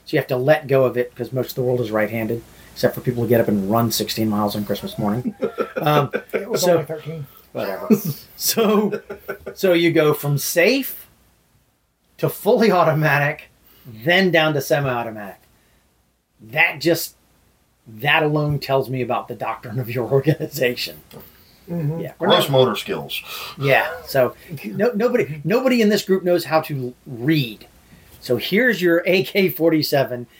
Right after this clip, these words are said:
Speaker 1: and go off and kill the capitalists. Um,
Speaker 3: I've seen somebody bring a Norinco out to a match.
Speaker 1: um, no, I've seen a couple.
Speaker 3: We, we, we've seen a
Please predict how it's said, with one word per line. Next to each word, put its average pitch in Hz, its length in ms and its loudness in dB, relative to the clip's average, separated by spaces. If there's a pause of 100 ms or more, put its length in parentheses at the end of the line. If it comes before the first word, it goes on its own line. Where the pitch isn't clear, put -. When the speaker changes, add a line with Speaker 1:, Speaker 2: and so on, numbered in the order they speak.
(180)
Speaker 1:
and 131 120 -8
go 131 160 0
off 127 200 0
and 123 120 -10
kill 120 140 -4
the 123 100 -12
capitalists. - 580 -8 (280)
Um, 131 320 2 (880)
Speaker 3:
I've - 60 -8
seen 214 160 0
somebody 196 320 -4
bring 180 240 -4
a 156 40 0
Norinco - 640 -2
out - 120 -14
to - 160 -16
a - 60 -18
match. - 440 -20 (1700)
Speaker 1:
um, 285 460 0 (1000)
no, 262 260 0
I've 240 100 -6
seen 226 160 -4
a 190 40 0
couple. 147 240 -2
Speaker 3:
We, 160 60 -4
we, 165 320 -4
we've 156 260 -4
seen 185 240 0
a 147 220 4